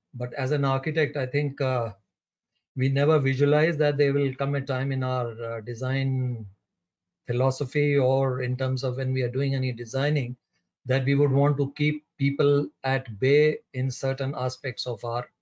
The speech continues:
designs. And that's something we need to plan. And I think whatever I'm going to talk will be relevant to the buildings which have already been designed and completed,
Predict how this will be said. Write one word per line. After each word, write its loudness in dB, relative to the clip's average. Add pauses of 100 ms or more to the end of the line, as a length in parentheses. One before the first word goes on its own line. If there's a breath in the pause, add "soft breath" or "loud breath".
(580)
designs. -4 (840 loud breath)
And 0 (120)
that's 0
something 0 (120)
we -8 (200)
need -12
to -10 (120)
plan. 2 (720)
And 2
I 4
think 4
whatever 6
I'm 4
going 6
to -4
talk 4
will 2
be 0
relevant 2
to 2
the 2
buildings 0
which -2
have 0
already 2
been -2
designed -4
and -2
completed, -4